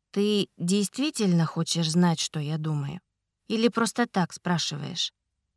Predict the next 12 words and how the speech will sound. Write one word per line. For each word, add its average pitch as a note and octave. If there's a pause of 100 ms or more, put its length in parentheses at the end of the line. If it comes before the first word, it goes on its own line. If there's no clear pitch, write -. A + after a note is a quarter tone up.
(100)
«Если F#3
я G3
спрашиваю, A3
значит, G3
хочу B3+
знать!» G#3+ (480)
Язык F#3+
у F#3
Юльяны — F#3+ (260)
уже G3
слегка F#3
заплетался. E3